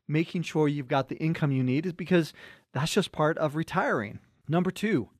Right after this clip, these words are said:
is, we know that you wanna earn some money. So we build the plan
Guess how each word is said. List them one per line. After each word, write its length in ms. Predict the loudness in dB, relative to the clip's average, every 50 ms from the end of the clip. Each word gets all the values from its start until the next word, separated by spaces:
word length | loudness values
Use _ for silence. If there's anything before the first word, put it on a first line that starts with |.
| _ -4
is, 320 | -2 0 0 0 -2 -4 -10 -6
we 220 | -2 -2 -2 0
know 260 | 2 2 2 2 0
that 120 | -2 -2 -4
you 120 | -2 0
wanna 240 | 0 0 0 -2 -2 -4
earn 180 | -2 -2 -2
some 180 | -2 0 0 2
money. 380 | 2 2 0 -4 -6 -10 -12 -14 -14
So 200 | -4 2 4 4
we 200 | 4 4 2 -2
build 380 | -4 -2 0 0 0 0 0 -4
the 60 | -8
plan 600 | -8 -6 -2 0 0 2 2 2 2 0 0 -2